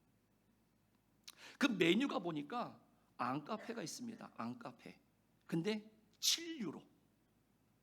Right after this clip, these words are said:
그러니까는 달러로 하면은 약 한 십일 달러 정도 되는 겁니다.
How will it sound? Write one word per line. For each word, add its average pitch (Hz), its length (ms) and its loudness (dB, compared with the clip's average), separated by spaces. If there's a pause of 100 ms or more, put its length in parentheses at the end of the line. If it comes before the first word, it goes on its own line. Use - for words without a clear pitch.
(720)
그러니까는 214 800 2
달러로 240 480 2
하면은 147 360 -2
약 147 180 -10
한 165 80 -6
십일 277 400 -2
달러 202 280 -4
정도 143 260 -10
되는 113 240 -10
겁니다. 117 400 -14